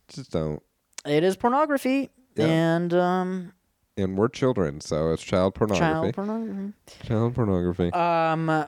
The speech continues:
Speaker 2: well, cool. I'm so happy that, um, you told people about the brisket. Wingstop, um, you know, whatever.
Speaker 1: That's a, that's a pretty good review.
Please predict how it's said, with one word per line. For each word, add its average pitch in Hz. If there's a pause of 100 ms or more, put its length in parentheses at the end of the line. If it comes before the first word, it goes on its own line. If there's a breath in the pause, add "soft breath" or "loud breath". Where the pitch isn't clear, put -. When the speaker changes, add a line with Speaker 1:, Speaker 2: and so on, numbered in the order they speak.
Speaker 2:
well, 175
cool. 180
I'm 156
so 185
happy 151
that, 139 (180)
um, 135 (120)
you 151
told 135
people 127
about 120
the -
brisket. 113
Wingstop, 240 (960 loud breath)
um, 170 (100)
you 202
know, 151 (640)
whatever. 156 (1300 soft breath)
Speaker 1:
That's -
a, 117
that's 113
a 117
pretty 101
good 90
review. 80